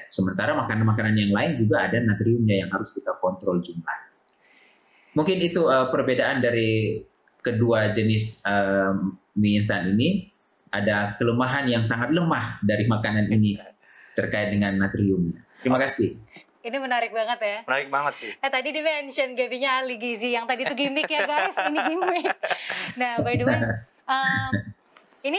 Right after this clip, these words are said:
Speaker 2: jadi perhatian ya.
Speaker 3: Iya.
Speaker 2: Soalnya biasanya satu aja tuh nggak cukup makan
Speaker 3: Iya.
Speaker 2: mie instan.
Speaker 3: Apalagi
Speaker 2: Iya.
Speaker 3: saya ya, Gebe, kalau makan itu pasti dua bungkus, Gebe.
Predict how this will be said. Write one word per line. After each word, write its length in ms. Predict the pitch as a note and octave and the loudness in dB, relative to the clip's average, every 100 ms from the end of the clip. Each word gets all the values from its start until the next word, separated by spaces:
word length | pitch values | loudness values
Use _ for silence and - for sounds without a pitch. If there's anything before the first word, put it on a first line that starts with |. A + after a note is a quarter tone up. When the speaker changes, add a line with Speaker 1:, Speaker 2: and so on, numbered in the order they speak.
| F#4 | -2
Speaker 2:
jadi 220 | C4+ B3+ | -2 -2
perhatian 560 | B3+ B3 A#3 C4 C#4 A#3+ | -2 -4 -4 -4 -4 -4
ya. 220 | G3+ A3 | -6 -4
Speaker 3:
Iya. 20 | |
Speaker 2:
Soalnya 400 | A3+ B3+ B3+ E4 F#4 - - _ _ | -2 0 0 -2 -2 -6 -12 _ _
biasanya 560 | A3+ C#4+ C#4+ G4 G4+ G4 | -6 -6 -4 -8 -6 -4
satu 240 | F4 F4 | -2 -2
aja 160 | E4+ F#4 | -4 -6
tuh 160 | F#4+ | -2
nggak 160 | D#4+ D#4 | -4 -4
cukup 480 | E4 - - D4 C4 | -8 -6 -4 -2 -2
makan 180 | B3 | -2
Speaker 3:
Iya. 220 | B3 C#3+ B3 | 0 0 0
Speaker 2:
mie 160 | B3+ | -4
instan. 420 | B3 C4+ - A#3 | -8 -8 -4 -2
Speaker 3:
Apalagi 540 | E3+ D#3 D3 E3 F#3+ F3 - - - - | -2 0 0 -2 -6 -10 -16 -20 -18 -10
Speaker 2:
Iya. 240 | D#4 E4+ | -6 -2
Speaker 3:
saya 340 | D#4+ C#3+ D3+ F3 | -2 -2 0 0
ya, 100 | C#3+ B2+ | 0 -2
Gebe, 240 | B2+ C3 | -2 -2
kalau 160 | C3+ C3+ | 0 0
makan 400 | C3+ C3 E3+ F3 | 0 0 -2 -4
itu 80 | F#3+ | -6
pasti 240 | D#3+ G#3+ | -6 -4
dua 160 | E3+ C#3+ | -2 -2
bungkus, 400 | C3 D3+ B2+ G#2+ | -4 -10 -12 -10
Gebe. 160 | G2 | -12